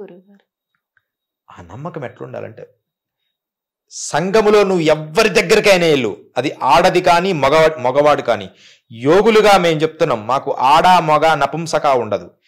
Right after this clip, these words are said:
Speaker 2: ఎవడైనా సరే సంఘములో నువ్వు ఎవ్వరితో ఏ డీలింగ్స్ అయినా పెట్టుకో, ఎలాంటి రిలేషన్ అయినా పెట్టుకో, touch and not touch-లో ఉండు. వాళ్ళతో ఏ అవసరం ఉందో ఆ పనికి తగిన విధానంగా ఉండు. మేము ఒకసారి ఒక పెద్ద రాయల్ లైఫ్లో ఉన్న పెద్ద హోటల్కి వెళ్ళాం.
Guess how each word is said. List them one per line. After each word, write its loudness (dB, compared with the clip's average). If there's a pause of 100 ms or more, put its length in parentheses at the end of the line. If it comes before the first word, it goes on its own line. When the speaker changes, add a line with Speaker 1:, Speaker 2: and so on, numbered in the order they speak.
(200)
Speaker 2:
ఎవడైనా 2
సరే -2
సంఘములో -2 (240)
నువ్వు -6
ఎవ్వరితో 2
ఏ 2
డీలింగ్స్ 0
అయినా 0
పెట్టుకో, -12 (200)
ఎలాంటి 0
రిలేషన్ 4
అయినా 0
పెట్టుకో, -8
touch -2
and -2
not -4
touch-లో -8
ఉండు. -16 (1080)
వాళ్ళతో 2
ఏ 2
అవసరం 2
ఉందో 2
ఆ 4
పనికి -2
తగిన 0 (440)
విధానంగా 2
ఉండు. -2
మేము -8
ఒకసారి -4
ఒక -6
పెద్ద -8
రాయల్ -2
లైఫ్లో -2
ఉన్న -4
పెద్ద -6
హోటల్కి -4
వెళ్ళాం. -18